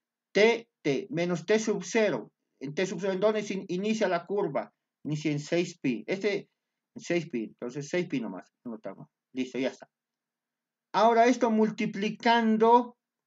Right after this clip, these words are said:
y haciendo seno del primero por coseno del segundo.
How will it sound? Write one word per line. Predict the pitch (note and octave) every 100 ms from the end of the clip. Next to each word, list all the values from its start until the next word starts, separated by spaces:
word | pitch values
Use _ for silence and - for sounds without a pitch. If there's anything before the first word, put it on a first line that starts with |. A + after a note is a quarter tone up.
| _ _
y | - F#3
haciendo | F3+ F#3 G#3 G#3 F3 D#3
seno | D3+ - G3 G3
del | F#3+
primero | F#3 F3+ F#3+ G3 G3 G3 -
por | - D3+
coseno | D#3 D#3+ F3+
del |
segundo. | F3 E3+ E3 F#3 F#3+ G3 F#3+ F#3+